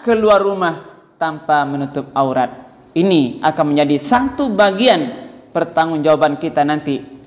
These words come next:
di hadapan Allah Subhanahu wa taala. Maka mari, hadirin kaum muslimin, sebagai orang beriman, mari kita pastikan di dalam proses kehidupan yang dilalui oleh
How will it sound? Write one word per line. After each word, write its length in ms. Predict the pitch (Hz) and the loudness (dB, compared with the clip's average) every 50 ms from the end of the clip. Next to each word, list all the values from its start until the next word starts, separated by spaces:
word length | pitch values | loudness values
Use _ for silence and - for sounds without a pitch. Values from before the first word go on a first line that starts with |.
| - - | -20 -6
di 120 | - 147 156 | 2 2 4
hadapan 320 | 143 147 143 147 143 131 | 4 4 2 2 0 0
Allah 320 | - 143 143 139 135 135 135 | 0 -2 0 0 0 -2 -2
Subhanahu 640 | - 143 127 131 135 135 131 123 120 120 123 123 | -6 -8 -8 -6 -4 -2 -2 -2 -2 -4 -6 -6
wa 100 | 123 117 117 120 | -6 -8 -8 -8
taala. 320 | - - 113 110 - - - - - - - - - - - - - - - - | -10 -10 -10 -10 -12 -14 -16 -20 -20 -20 -20 -20 -20 -20 -20 -20 -20 -20 -6 0
Maka 240 | 139 151 185 - 151 | 0 2 4 4 2
mari, 240 | 156 185 208 220 214 | 4 4 4 6 6
hadirin 240 | 202 185 185 180 180 | 4 4 2 -2 -4
kaum 160 | - 175 175 | -4 -6 -6
muslimin, 320 | 175 - 180 170 170 170 | -8 -8 -6 -6 -6 -6
sebagai 240 | 170 170 156 165 165 | -8 -6 -4 -2 -2
orang 240 | - 147 170 160 156 | -2 -2 -4 -2 -4
beriman, 800 | 160 - 160 156 170 190 208 240 277 320 - - - - - - - - - - - - - - - - _ - | -4 -2 -2 0 2 4 4 4 2 0 -4 -8 -12 -14 -16 -18 -20 -20 -20 -20 -20 -20 -20 -20 -20 -20 _ -10
mari 320 | - 151 156 156 151 147 | -2 0 2 2 2 0
kita 300 | - 160 147 - 151 143 - | -2 -4 0 0 0 2 2
pastikan 800 | - 143 - - - 247 277 - - 294 302 311 311 349 - - - - - - - - | 0 -2 -2 -2 -2 -2 -2 2 2 2 2 2 0 -2 -6 -10 -14 -18 -18 -20 -18 -6
di 160 | - 156 165 | 0 0 0
dalam 720 | 156 147 180 190 185 175 170 165 156 156 151 151 151 123 - - | 2 4 4 4 4 4 2 0 -2 -4 -8 -10 -12 -14 -18 -8
proses 320 | - 175 180 170 170 160 - | -4 -4 -4 -4 -6 -10 -8
kehidupan 480 | - 170 165 160 170 170 175 180 175 | -4 -4 -2 0 0 0 2 2 2
yang 180 | 165 165 165 160 | 2 2 0 0
dilalui 460 | 160 160 156 156 170 214 285 311 277 | 0 4 4 6 6 4 4 2 2
oleh 220 | 262 240 208 190 | 4 4 4 4